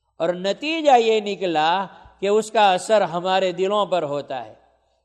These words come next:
حرام کھانے سے اور حرام کمائی سے ایک روحانی کیفیت جو ہے ہمارے دلوں کی وہ ختم ہو جاتی ہے،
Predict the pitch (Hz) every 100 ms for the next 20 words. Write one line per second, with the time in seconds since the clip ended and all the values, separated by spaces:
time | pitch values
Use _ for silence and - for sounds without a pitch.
0 | _ 151 160 196 220 208 180 190 185 180
1 | 233 233 214 160 175 180 220 226 214 196
2 | 196 185 170 180 160 131 - _ _ _
3 | - 196 196 185 170 175 165 196 220 254
4 | 262 233 233 233 302 320 311 254 226 220
5 | 196 208 208 208 190 202 214 214 208 190
6 | 190 190 185 165 147 147 151 143 127